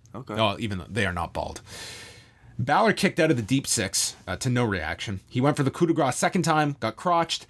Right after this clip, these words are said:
Speaker 2: Corbin grabbed him for the end of days, but Finn Balor countered it with an inside cradle. Clearly watched Tomohiro Ishii outsmart Toru Yano today, and Balor pinned him at eight minutes and nineteen seconds. It was the surprise, um,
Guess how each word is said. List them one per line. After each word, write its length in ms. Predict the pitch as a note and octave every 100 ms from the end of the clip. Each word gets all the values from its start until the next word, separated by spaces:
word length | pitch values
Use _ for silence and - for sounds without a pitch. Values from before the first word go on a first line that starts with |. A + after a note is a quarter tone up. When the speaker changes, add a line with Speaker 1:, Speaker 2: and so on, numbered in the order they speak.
| - - - _ _ -
Speaker 2:
Corbin 360 | G3+ B3+ B3 F3+
grabbed 320 | E3 E3 D3
him 80 | C#3+
for 80 |
the 140 | B2+ C#3+
end 100 | E3+
of 100 | C3+
days, 420 | C#3+ C3+ C3+ - - _
but 240 | - C3 - _ _ _ _ -
Finn 180 | C#3 C#3
Balor 420 | B2 A#2 A#2 G#2+ -
countered 360 | - B2+ C3+ B2+
it 100 | B2+
with 120 | A2
an 100 | A2
inside 520 | C#3+ C#3+ - C3+ C3+
cradle. 460 | - C3+ B2 A#2 A#2 _ - _ -
Clearly 320 | - C#3 C#3 C3+
watched 280 | B2+ - -
Tomohiro 400 | C#3 B2+ C3+ C3+
Ishii 360 | D3 B2 B2 A#2
outsmart 540 | B2 - - A#2+ A#2+ - -
Toru 240 | C#3 C3
Yano 260 | A2+ G#2+ G2+
today, 300 | G2+ G2 F#2+ - -
and 200 | E2 G#2
Balor 300 | F#2 A2 A#2
pinned 300 | A#2 - G#2
him 200 | G#2+ G2+ - -
at 140 | G#2+ -
eight 180 | C3+
minutes 280 | C3 B2 A#2+
and 180 | - G#2+
nineteen 380 | G#2+ G#2+ - G#2+
seconds. 500 | - F#2 F#2 F#2 -
It 80 | B2+
was 160 | A#2 G#2+
the 80 | A2
surprise, 840 | - - D#3 D#3+ D#3 D#3 C#3+ - - -
um, 380 | G#2 G#2+ G#2 G2+